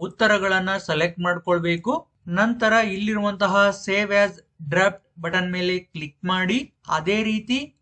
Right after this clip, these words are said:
ನೆಕ್ಸ್ಟ್ ಕ್ವಶನ್ ಅನ್ನ ಆನ್ಸರ್ ಮಾಡಲು ಇಲ್ಲಿರುವಂತಹ ಕ್ವಶನ್ ನಂಬರ್ ಮೇಲೆ ಕ್ಲಿಕ್ ಮಾಡಿ. ಅದೇ ರೀತಿ ನಿಮ್ಗೆ ಕ್ವಶನ್ಸ್ ಡಿಸ್ಪ್ಲೇ ಆಗುತ್ತೆ. ಅದಕ್ಕೆ ಸಂಬಂಧಪಟ್ಟ ಆಪ್ಷನ್ಸ್ ಗಳನ್ನ ಸೆಲೆಕ್ಟ್ ಮಾಡ್ಲಿಕ್ಕೆ ಈ ರೀತಿಯಾದಂತಹ ಆಪ್ಷನ್ಸ್ ಗಳು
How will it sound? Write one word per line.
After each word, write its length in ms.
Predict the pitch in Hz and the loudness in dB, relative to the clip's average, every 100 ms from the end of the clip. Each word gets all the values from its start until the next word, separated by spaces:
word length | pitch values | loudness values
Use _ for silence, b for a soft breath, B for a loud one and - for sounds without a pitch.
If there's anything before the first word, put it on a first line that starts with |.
| _ 175 170 | _ -4 0
ನೆಕ್ಸ್ಟ್ 280 | 226 - - | 0 -2 -6
ಕ್ವಶನ್ 360 | 220 208 214 202 | -4 0 0 0
ಅನ್ನ 160 | 196 208 208 165 | 0 0 2 0
ಆನ್ಸರ್ 320 | 175 170 190 185 | 0 0 0 2
ಮಾಡಲು 340 | 180 175 196 269 - _ - 196 | 4 4 0 -2 -8 _ -10 -4
ಇಲ್ಲಿರುವಂತಹ 640 | 233 240 220 208 202 190 208 240 - _ - | -2 0 0 0 0 2 2 0 -6 _ -6
ಕ್ವಶನ್ 340 | 165 165 226 202 | -4 -2 -2 0
ನಂಬರ್ 320 | 180 180 190 180 | -2 0 0 0
ಮೇಲೆ 240 | 185 185 190 190 _ _ 170 | 0 0 0 -4 _ _ -6
ಕ್ಲಿಕ್ 260 | 165 170 180 | -6 -6 -4
ಮಾಡಿ. 280 | 180 180 240 285 _ _ _ | -2 0 -2 -4 _ _ _
ಅದೇ 240 | 160 170 208 | -6 -2 -2
ರೀತಿ 200 | 208 208 214 208 | -2 -4 -4 -4
ನಿಮ್ಗೆ 260 | 208 233 262 - - | -4 -4 -6 -8 -6
ಕ್ವಶನ್ಸ್ 360 | 156 190 190 - _ - | -4 -4 -8 -12 _ -10
ಡಿಸ್ಪ್ಲೇ 340 | 165 165 196 190 | -8 -6 -2 0
ಆಗುತ್ತೆ. 300 | 185 190 240 294 - _ - | 0 -2 -4 -4 -6 _ -6
ಅದಕ್ಕೆ 280 | 165 185 208 208 | -6 -4 -6 -4
ಸಂಬಂಧಪಟ್ಟ 580 | 190 196 208 202 185 202 202 - 156 | -4 -2 -2 -2 -4 0 0 2 0
ಆಪ್ಷನ್ಸ್ 420 | 156 196 196 - | 0 -8 -6 -2
ಗಳನ್ನ 280 | 190 190 190 185 | 0 0 -2 -4
ಸೆಲೆಕ್ಟ್ 320 | 175 185 180 | -2 -2 -2
ಮಾಡ್ಲಿಕ್ಕೆ 400 | 185 180 180 226 302 _ _ 180 | -2 -2 -4 -4 -6 _ _ -4
ಈ 40 | 202 208 | -2 0
ರೀತಿಯಾದಂತಹ 720 | 202 190 202 190 190 190 185 196 190 139 | -2 -4 -2 -2 -2 -2 0 2 4 2
ಆಪ್ಷನ್ಸ್ 360 | 143 196 190 - | 0 -4 -8 -4
ಗಳು 140 | 196 | -4